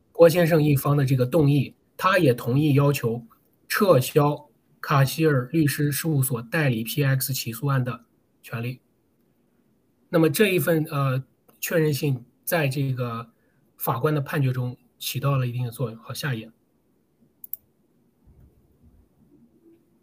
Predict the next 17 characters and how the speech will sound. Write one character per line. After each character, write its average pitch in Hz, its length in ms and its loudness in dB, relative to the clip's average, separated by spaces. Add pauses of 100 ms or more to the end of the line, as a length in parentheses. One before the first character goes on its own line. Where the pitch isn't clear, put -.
(1400)
好 147 120 -2
了， 147 180 2
现 226 240 4
在 214 200 4
这 247 260 2
个 160 140 4
就 170 120 -2
是 147 240 0
这 156 220 -6
个 165 80 0
案 156 220 0
件 135 180 2
最 143 220 0
新 156 180 -2
的 151 80 0
进 135 220 0
展。 - 200 -10